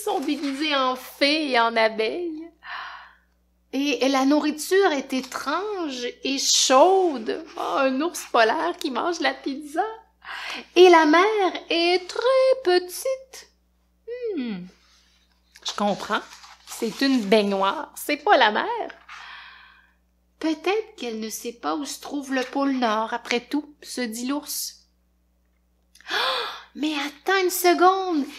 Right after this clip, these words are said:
Qu'est-ce que c'est que ça ? C'est écrit sur le livre, le pôle Nord.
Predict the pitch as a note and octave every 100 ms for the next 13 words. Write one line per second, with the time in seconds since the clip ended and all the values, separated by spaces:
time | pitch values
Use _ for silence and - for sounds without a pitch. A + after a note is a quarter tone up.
0 | - - - F4+ F4+ - D#4 - D#4 -
1 | - F#4 F#4 - - _ _ - _ _
2 | _ _ - - A3 - G#3+ - - C4
3 | - A3 G3+ F#3+ A#3+ D4 D4 - - _
4 | _ G3 G3+ G3+ _ D4+ E4 D#4+ C4+ C4+
5 | C#4 D4 C#4 G#3+ F#3 - -